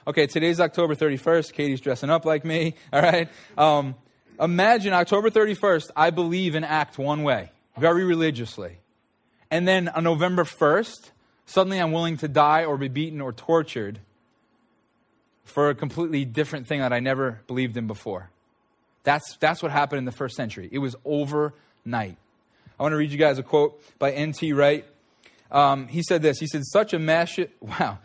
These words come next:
massive shift in thinking at the worldview level only happens to a group of people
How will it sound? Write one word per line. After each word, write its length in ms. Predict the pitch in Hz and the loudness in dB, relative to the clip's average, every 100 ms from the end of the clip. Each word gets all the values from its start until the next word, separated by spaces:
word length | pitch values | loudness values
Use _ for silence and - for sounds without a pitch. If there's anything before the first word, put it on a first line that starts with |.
| _ | _
massive 540 | - 139 180 202 170 139 | -4 2 2 2 -2 -2
shift 640 | - - 190 139 - - _ _ _ | -6 0 2 0 -4 -20 _ _ _
in 120 | 135 | -8
thinking 560 | 143 - 202 175 131 127 | -6 -2 -2 0 -4 -4
at 120 | 135 | -4
the 100 | 139 | 0
worldview 640 | 143 147 180 185 147 165 165 | 2 4 4 2 -4 -4 2
level 420 | 151 120 117 113 _ _ - | 2 2 -2 -6 _ _ -6
only 320 | 160 185 220 | -2 0 0
happens 540 | 196 175 170 143 127 - | 2 2 2 0 -6 -6
to 160 | 156 | -4
a 40 | 139 | -2
group 200 | 156 160 | -2 -4
of 100 | 147 | -6
people 480 | - 160 117 107 | -6 -4 -4 -6